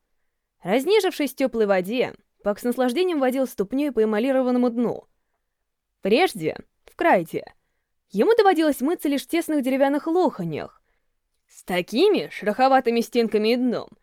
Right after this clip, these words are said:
что в них и пошевелиться-то было нельзя. В коже то и гляди могла впиться заноза. Он намылил голову и тело душистым мылом. Потом встал во весь рост и осторожно, чтобы не залить ковер,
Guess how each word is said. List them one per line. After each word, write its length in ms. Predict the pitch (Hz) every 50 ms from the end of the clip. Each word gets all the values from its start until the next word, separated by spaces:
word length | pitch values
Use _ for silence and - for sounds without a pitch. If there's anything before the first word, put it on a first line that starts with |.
| _ _ _ _ _ _
что 300 | _ - - _ 214 226
в 60 | 240 302
них 160 | 403 403 427
и 60 | 381
пошевелиться-то 680 | - 381 339 - 403 415 427 403 311 - - - - 185
было 180 | 180 185 185 190
нельзя. 520 | 196 220 269 302 254 247 208 - - - - _ _ _ _ _ _ _ _
В 100 | _ _
коже 340 | _ 214 233 233 190 208 196
то 120 | - 202
и 120 | 190 190
гляди 460 | 180 185 175 175 185 - 233 196 - - 175
могла 300 | 180 196 208 254 330 330
впиться 300 | - - 262 254 - 233
заноза. 640 | 214 220 247 269 311 330 262 190 - - 147 - - - _ _ _ _ _ _ _ _ _ _ _ _ _ -
Он 200 | 415 480 494 453
намылил 380 | 415 349 330 359 370 392 381
голову 460 | 285 339 349 254 185 175 156 143 135 -
и 160 | - 196 185
тело 260 | - 262 320 330 302
душистым 520 | 233 269 - - 285 262 - - 294 311
мылом. 440 | 330 349 302 214 160 - - - - _ _ _ _ _ _ _ _ _ _
Потом 340 | - 190 214 226 427 453 381
встал 280 | - - - 311 349 320
во 100 | 320 320
весь 200 | 339 311 - 254
рост 360 | - - - - - _ _ _ _ _ _
и 120 | 190 185
осторожно, 800 | 190 190 185 - - - 165 175 196 262 302 226 - - 151 127 151
чтобы 280 | - - 202 214 240
не 60 | 240
залить 280 | 220 214 220 208 185 -
ковер, 500 | - 175 160 156 208 254 226 - -